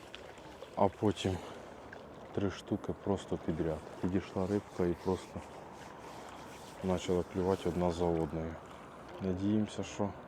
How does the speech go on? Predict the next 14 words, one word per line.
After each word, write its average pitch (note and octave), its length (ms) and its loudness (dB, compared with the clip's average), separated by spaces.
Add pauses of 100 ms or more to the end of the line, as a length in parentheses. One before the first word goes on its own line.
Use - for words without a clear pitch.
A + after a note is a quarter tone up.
(180)
вона F#2+ 180 4
не F#2+ 100 4
встигла F#2+ 440 2
уйти. F#2 460 4 (960)
Бачите, G2+ 280 6
ми F#2+ 220 6
підкормилися. G2 840 4 (880)
П'ять F#2 240 6
кормушок F#2+ 480 4
я F2+ 100 8
дав F2+ 220 8
на F2+ 100 4
точку E2+ 520 2
і E2 260 6